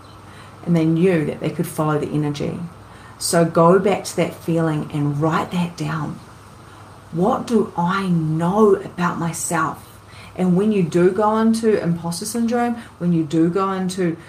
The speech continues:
buyer's remorse, when you do go into, "I'm a fraud, I'm a fraud, who do I think I am?" When you go into that, you go back to what you wrote in your diary. "I am here for great things.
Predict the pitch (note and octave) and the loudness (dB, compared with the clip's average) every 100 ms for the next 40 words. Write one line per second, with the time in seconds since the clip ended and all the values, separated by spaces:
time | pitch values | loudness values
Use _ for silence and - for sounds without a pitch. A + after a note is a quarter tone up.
0 | - - F3+ E3+ F3+ F#3 F#3 F#3 F#3+ E3 | -20 -4 4 6 6 2 0 0 -2 -4
1 | D#3 D3 E3 E3+ F3+ D#3+ E3 E3+ E3 E3 | -4 -2 0 0 0 0 -2 -4 -6 -2
2 | E3 E3+ E3+ - - E3+ E3+ A3 B3+ E3+ | 0 -2 -4 -12 -4 0 4 4 4 2
3 | D#3+ D3+ - - B3+ C4+ C#4+ C#4+ A#3+ G#3 | -2 -2 -6 -4 0 0 0 2 4 6
4 | F#3+ F3 F3+ G#3 G#3 F3 - D#4 E4+ E4 | 6 4 2 0 2 2 4 4 6 6
5 | F4 F#4 - - - G3 F3+ F#3 E3+ A#3 | 2 -2 -12 -12 -6 -2 0 2 2 2
6 | B3+ - D4+ D#4 - - F#3 A3+ A3+ G#3+ | -2 -2 -2 -2 -8 -10 -2 0 4 2
7 | F3+ E3 F#3 - C#3+ - - - - - | 4 2 2 -2 -8 -16 -20 -20 -20 -20
8 | - E3+ D#3 F3 F3+ F3+ F3+ D#3 E3 E3+ | -8 -4 -2 0 0 0 0 0 0 -2
9 | D#3 C#3 D3 D3 C#3+ - E3+ E3+ - - | -4 -2 0 2 0 -4 -10 -14 -18 -20
10 | - - - - - - - F#3 G#3+ A#3+ | -20 -20 -20 -20 -20 -8 2 4 4 0
11 | G3 E3+ D3 - F3+ D3+ C#3 D3+ - - | 0 -2 -2 -4 -2 0 0 -4 -14 -20
12 | - - - - - D#3+ D#3 C3 C3+ E3 | -20 -20 -20 -20 -8 -6 -6 -6 -2 -2
13 | E3 - D3+ C3+ - - - - | -2 -8 -8 -8 -8 -10 -8 -10